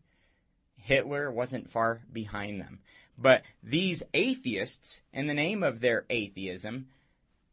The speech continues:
did a whole lot of bad. So it's crazy to say that Christians have done it all, uh, or even a significant part of it. But again, I don't want to just shrug off that accusation. I want to talk about it this morning, and I really want to come to this apologizing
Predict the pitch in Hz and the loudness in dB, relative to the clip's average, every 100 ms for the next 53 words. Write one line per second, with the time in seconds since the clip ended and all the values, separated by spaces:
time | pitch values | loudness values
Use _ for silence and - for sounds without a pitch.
0 | _ _ - 160 147 196 202 185 160 139 | _ _ -2 2 2 2 4 4 6 2
1 | 95 - 147 - - 214 214 160 131 - | 0 -2 -4 -4 2 4 4 0 -2 2
2 | 123 107 - 143 131 127 117 120 120 117 | 2 0 0 0 0 -4 -4 -4 -2 0
3 | 117 117 - - - - 127 113 - 131 | 2 2 0 -6 -20 -10 2 2 4 2
4 | 147 175 131 117 - 131 131 127 135 131 | 4 2 0 -2 -4 -4 -2 0 -2 -2
5 | 127 - 123 131 98 - - - 165 180 | -6 -2 2 2 2 -4 -8 -4 4 6
6 | 233 202 165 185 180 175 160 156 - - | 6 8 6 6 2 2 0 -2 -2 -4
7 | - 170 175 160 113 107 127 113 113 123 | -4 2 4 6 6 4 4 4 4 2
8 | 117 151 170 107 - 147 165 160 160 - | 0 0 0 -2 0 2 2 0 -4 0
9 | 202 202 131 117 113 113 107 98 87 85 | 0 0 4 4 4 -4 -6 -6 -6 -6
10 | 127 131 - _ _ - 156 160 180 214 | -8 -8 -20 _ _ -2 0 2 2 0
11 | 196 175 160 160 175 208 123 87 123 - | 0 -2 -2 -4 -6 -6 -6 -6 -6 -10
12 | - _ _ - 147 143 165 180 160 117 | -18 _ _ -4 -4 0 0 2 0 0
13 | 107 113 120 135 | -2 -2 -4 -8